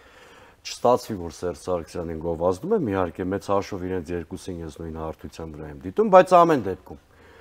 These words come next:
ը, Ռոբերտ Քոչյանը մի մարդ է, որը գիտի, որ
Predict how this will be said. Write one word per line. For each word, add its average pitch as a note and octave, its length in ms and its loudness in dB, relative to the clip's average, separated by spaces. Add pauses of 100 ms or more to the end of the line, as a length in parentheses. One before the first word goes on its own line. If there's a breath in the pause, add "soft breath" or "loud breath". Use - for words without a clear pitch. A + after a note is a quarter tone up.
(1000 soft breath)
ը, A2+ 160 -2 (840)
Ռոբերտ G#3 360 8
Քոչյանը G#3 480 2
մի E3 120 2
մարդ C#3+ 440 4
է, E3+ 80 0 (100)
որը D3 280 0
գիտի, C3+ 340 -4
որ C#3 400 0